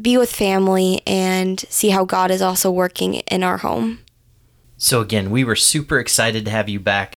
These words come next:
Speaker 2: Something I wanna talk about, about your trip is something that I've seen in your life and something you've communicated. I know that you enjoy ministering to children.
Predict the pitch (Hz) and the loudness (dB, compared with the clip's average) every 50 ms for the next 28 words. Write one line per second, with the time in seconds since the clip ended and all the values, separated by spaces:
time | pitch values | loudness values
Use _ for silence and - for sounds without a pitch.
0 | - - - - 135 139 139 202 170 165 165 160 143 123 107 - - _ - - | -16 -8 -4 -4 -4 -2 -2 -2 -4 -2 -2 -2 -2 -2 -4 -4 -10 _ -12 -2
1 | - 131 123 123 - - 107 101 101 95 98 101 98 95 101 104 101 - 113 110 | 0 0 0 0 -2 -4 -2 -2 -2 -2 -4 -4 -4 -4 -4 -4 -6 -8 -10 -10
2 | - - - 120 101 95 - - - 147 127 104 - - - - 127 120 120 - | -8 -4 -2 -2 -2 -2 -4 -12 -18 -18 -10 -6 -2 0 0 0 0 -2 -4 -6
3 | 139 123 120 110 107 98 101 101 - - - 113 104 104 98 95 98 117 127 127 | -6 -6 -4 -4 -4 -4 -4 -4 -2 -2 -2 -2 -2 -4 -4 -4 -4 -4 -4 -4
4 | 117 104 98 98 - 107 101 - - 110 104 - 104 95 92 117 127 - - - | -4 -6 -8 -10 -12 -8 -6 -4 -4 -4 -6 -8 -12 -10 -10 -10 -12 -10 -10 -10
5 | 104 95 95 95 92 92 - - 95 92 95 95 92 - - _ _ _ _ - | -8 -8 -8 -10 -12 -14 -14 -14 -14 -14 -14 -16 -16 -18 -20 _ _ _ _ -12
6 | 107 104 104 104 117 120 120 135 123 98 110 110 104 101 98 104 104 98 98 98 | -10 -8 -4 -2 -2 -2 -2 -4 -6 -6 -6 -6 -6 -6 -6 -6 -4 -4 -2 -2
7 | 98 95 98 98 - - _ - _ 113 107 107 107 110 107 - - - - 101 | -2 -4 -6 -8 -14 -20 _ -20 _ -10 -6 -6 -6 -4 -4 -4 -4 -4 -6 -6
8 | 98 98 - 95 - - - - 101 98 95 98 98 98 98 98 | -8 -8 -10 -8 -6 -6 -6 -6 -6 -10 -10 -14 -16 -16 -18 -20